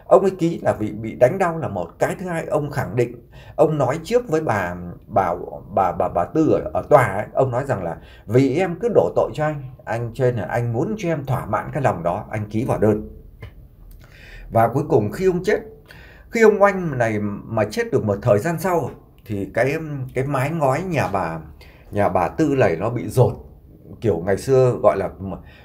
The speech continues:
cái nhà nhỏ xíu thôi các bạn, có mái ngói đấy,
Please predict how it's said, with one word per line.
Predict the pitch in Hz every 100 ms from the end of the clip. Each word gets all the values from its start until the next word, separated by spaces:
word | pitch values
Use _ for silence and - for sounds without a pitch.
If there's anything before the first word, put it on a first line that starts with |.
| -
cái | -
nhà | 151 127 95
nhỏ | 98 87
xíu | 85 131 196
thôi | 165
các | 151
bạn, | 135 -
có | 110
mái | 117 120 147
ngói | 143 127 156
đấy, | 180